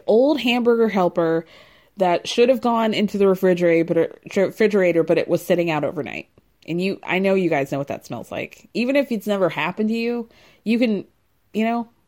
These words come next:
you can sense what it is. And then you see it, right? Like the,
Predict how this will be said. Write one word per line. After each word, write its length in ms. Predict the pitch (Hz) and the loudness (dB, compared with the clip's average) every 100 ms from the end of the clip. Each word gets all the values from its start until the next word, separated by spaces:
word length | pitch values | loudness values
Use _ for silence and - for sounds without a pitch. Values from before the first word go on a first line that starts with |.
| _ _ _ | _ _ _
you 180 | - 214 | -4 0
can 120 | 220 | 0
sense 340 | 190 165 160 - | 0 -2 -4 -8
what 100 | - | -8
it 140 | - 50 | -8 -10
is. 280 | 50 - _ _ _ _ _ _ _ _ _ _ 185 | -14 -18 _ _ _ _ _ _ _ _ _ _ -6
And 120 | 196 | -2
then 120 | 202 | -2
you 80 | 214 | -2
see 200 | - 214 | -2 -4
it, 140 | - | -4
right? 280 | 139 151 165 _ _ _ _ _ _ _ _ _ _ _ _ _ - - - - | -6 -6 -8 _ _ _ _ _ _ _ _ _ _ _ _ _ -20 -20 -20 -4
Like 180 | 180 180 | -4 2
the, 180 | 180 | 0